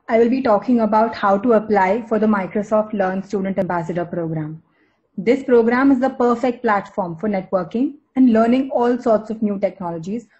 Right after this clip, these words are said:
with like-minded people. To be a part of this prestigious family, your first step is to apply for the program. Let me walk you through the process of application now.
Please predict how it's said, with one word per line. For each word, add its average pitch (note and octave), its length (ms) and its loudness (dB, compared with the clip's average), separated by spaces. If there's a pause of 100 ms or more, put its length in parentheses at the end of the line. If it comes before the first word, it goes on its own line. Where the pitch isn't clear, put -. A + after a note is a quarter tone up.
(160)
with A#3+ 180 -4
like-minded F3+ 600 -4
people. F3 320 -12 (1400)
To A#3 80 0
be A#3+ 160 2
a D#4 80 4
part A#3 440 -2
of G3 140 -4
this A3+ 140 -6
prestigious A#3 580 -2
family, G3+ 540 -2 (500)
your A#3 120 2
first A#3 360 0
step D4 300 -2
is C4+ 120 -6
to C#4+ 120 0
apply A3 320 0
for G3+ 120 -6
the F#3 100 -6
program. E3 540 -10 (1400)
Let A3 220 2
me D#4+ 120 4
walk G3+ 320 2
you C4 100 -6
through A#3+ 140 -2
the G#3+ 80 -2
process F#3 420 -6
of F#3+ 80 -8
application E3+ 680 -10
now. D#3+ 180 -6